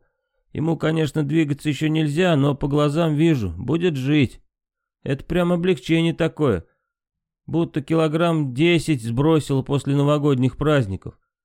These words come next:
Вроде бы радоваться и жить дальше, да? Помогать Доброму восстанавливаться. А вот нифига.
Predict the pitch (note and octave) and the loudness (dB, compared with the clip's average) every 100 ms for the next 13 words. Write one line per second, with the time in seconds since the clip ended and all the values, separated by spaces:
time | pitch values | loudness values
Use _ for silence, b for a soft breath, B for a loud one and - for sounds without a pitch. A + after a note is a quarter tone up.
0 | _ _ _ _ - A#2 C3+ B2 B2+ C3+ | _ _ _ _ -4 0 0 0 0 2
1 | E3 E3 C3+ B2+ C#3+ B2+ D3 C3 E3 E3+ | 2 2 0 -2 0 0 0 0 2 2
2 | C#3 - G2+ D3 E3+ D3 - _ _ - | 0 -4 -2 0 0 -2 -8 _ _ -4
3 | C3 D3+ D#3+ D3+ B2 E3+ D3 C3+ B2 A#2 | 0 2 2 0 2 2 2 2 0 -2
4 | - D3 D#3+ E3 C#3 G2+ - F2+ - _ | -2 0 2 2 2 0 -4 -18 -18 _
5 | C#3+ F#3 G3+ F3+ G#3 D#3 C#3+ B2 - | -4 -2 -2 -2 0 2 2 2 -2